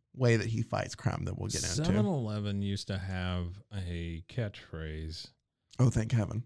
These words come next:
Speaker 2: Ah, there you go. Yeah.
Speaker 1: Yeah.
Speaker 2: Oh, thank heaven. It's seven eleven.
Speaker 1: Yeah.
Speaker 2: Yeah. Okay.
Speaker 1: Oh,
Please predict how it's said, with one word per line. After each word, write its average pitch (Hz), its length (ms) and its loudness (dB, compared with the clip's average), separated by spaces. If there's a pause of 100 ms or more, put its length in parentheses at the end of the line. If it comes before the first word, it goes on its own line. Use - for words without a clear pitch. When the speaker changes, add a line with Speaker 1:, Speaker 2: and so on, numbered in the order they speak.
(120)
Speaker 2:
Ah, 208 200 6
there 185 120 4
you 135 140 4
go. 107 140 2 (120)
Yeah. 214 220 0
Speaker 1:
Yeah. 151 60 8
Speaker 2:
Oh, 123 40 10
thank 156 220 4
heaven. 123 240 4
It's - 160 -4
seven 110 180 2
eleven. 143 380 -2
Speaker 1:
Yeah. 143 80 2 (220)
Speaker 2:
Yeah. 185 60 -2
Okay. 127 200 2
Speaker 1:
Oh, 180 380 8